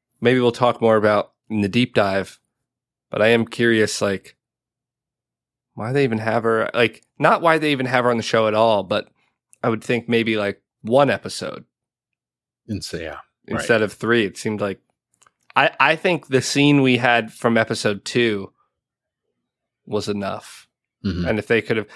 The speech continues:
Speaker 1: but I guess, you know, maybe they wanted to flesh out the relationship a little more before that. But anyway,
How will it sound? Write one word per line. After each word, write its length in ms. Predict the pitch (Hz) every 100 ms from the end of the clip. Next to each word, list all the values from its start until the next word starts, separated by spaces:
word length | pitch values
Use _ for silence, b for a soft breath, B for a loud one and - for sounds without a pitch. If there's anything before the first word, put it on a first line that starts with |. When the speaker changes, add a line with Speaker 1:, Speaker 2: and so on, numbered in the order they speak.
| B
Speaker 1:
but 140 | - 190
I 40 |
guess, 260 | 160 151 -
you 60 |
know, 100 | 131 110
maybe 360 | 113 120 117
they 120 | 113 110
wanted 180 | 107 98
to 60 |
flesh 260 | - 107 -
out 140 | 107
the 60 | 101
relationship 500 | 101 101 - 92 -
a 40 |
little 140 | 95 95
more 200 | 92 87
before 320 | - - 101
that. 240 | 104 -
But 180 | - - _ _ _ _ _ _ -
anyway, 340 | 165 135 104